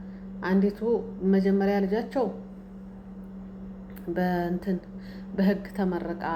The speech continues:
ሌሎቹም እንደዚህ ዩቱበር፣ ሁላቸውም ዩቱበር ናቸው። ሁሉም ስራ መስፈርት ደርሰው ተጋብተው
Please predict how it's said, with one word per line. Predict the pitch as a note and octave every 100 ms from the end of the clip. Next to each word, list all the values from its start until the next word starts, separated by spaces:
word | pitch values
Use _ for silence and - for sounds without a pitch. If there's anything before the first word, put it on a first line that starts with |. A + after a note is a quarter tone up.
| D#3
ሌሎቹም | G3 G#3+ G#3+ - G#3+
እንደዚህ | G3+ F3+ F3+ F#3+
ዩቱበር፣ | F#3+ F#3+ F3+
ሁላቸውም | F3+ C4 C4+ - F#3+ F3+
ዩቱበር | F3+ F3+ F3+
ናቸው። | F3 F3+ - F3 E3+ - - -
ሁሉም | C#4 C#4+ B3
ስራ | A3 G3
መስፈርት | F#3 F#3+ - F#3+ - - G3
ደርሰው | F3 F#3+ F#3+ F#3 C4 D4 -
ተጋብተው | - F#3+ G3 F3+ F#3